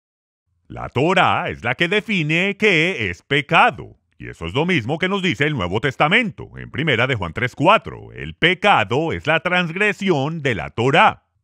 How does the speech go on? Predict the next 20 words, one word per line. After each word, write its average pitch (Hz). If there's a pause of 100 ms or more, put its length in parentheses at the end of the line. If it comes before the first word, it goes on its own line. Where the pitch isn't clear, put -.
(160)
Ahí 85
está, 208
no 185
hay 131
más. 233
Pecado 202
no 123
es -
transgredir 131
los 156
mandamientos 202
que -
se -
ha -
inventado 120
su 175
pastor 208
o 202
su 190
denominación. 151